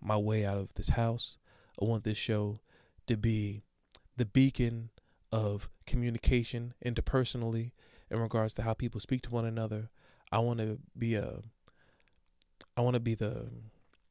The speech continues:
not the spokesperson, but I wanna be the representation of being able to use your words and use your wit and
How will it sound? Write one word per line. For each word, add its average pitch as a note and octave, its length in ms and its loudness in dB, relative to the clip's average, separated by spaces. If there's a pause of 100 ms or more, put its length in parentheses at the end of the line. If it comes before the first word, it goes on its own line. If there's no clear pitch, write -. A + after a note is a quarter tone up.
(400)
not D3 160 2
the - 80 -2
spokesperson, A#2 760 0
but A2+ 120 2
I A2+ 140 4
wanna B2+ 220 6
be B2 200 6
the A2+ 100 6
representation A#2+ 1000 10 (460)
of A2+ 160 6
being B2 200 10
able A#2 180 8
to G#2+ 80 6
use B2 300 12
your A2+ 100 10
words A2+ 320 10
and G#2+ 160 0
use A2+ 320 6
your G#2 160 8
wit G#2+ 260 8
and A#2 280 -8